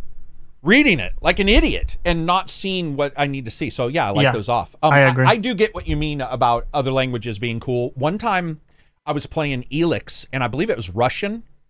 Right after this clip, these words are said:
Speaker 1: or Ukrainian they had, and I really like that. I think Stalker, that could add something in a Stalker game, because Sta-,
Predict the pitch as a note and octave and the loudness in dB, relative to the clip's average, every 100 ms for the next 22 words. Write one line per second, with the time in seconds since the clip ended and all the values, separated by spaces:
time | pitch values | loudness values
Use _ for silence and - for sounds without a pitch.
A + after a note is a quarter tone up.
0 | _ C3+ B2+ - C3 B2 C#3+ F3+ F#3+ F#3+ | _ -6 -6 -4 -2 -2 -2 -6 -6 -6
1 | F#3+ D3 C3 - - - D3+ D#3+ D3+ D#3+ | -6 -6 -8 -18 -20 -4 4 4 6 4
2 | D3+ C3+ A#2+ - A2+ G#2+ - A2 F#2+ - | 4 4 2 2 0 2 0 0 -4 -8
3 | - D3 D#3 G3 F#3+ G#3+ - C3 - - | 0 2 2 -2 -4 -6 -2 -2 -2 0
4 | D#3+ D#3 D3+ C#3+ D#3 C#3+ D3 C#3+ D3 B2+ | 0 0 -2 0 0 0 -6 -4 -6 -6
5 | A2+ - C3 B2 C#3+ C3+ C#3+ D#3+ C3+ C3+ | -8 -4 -2 -2 -4 -4 -4 -4 -6 -6
6 | - - - | -6 -10 -14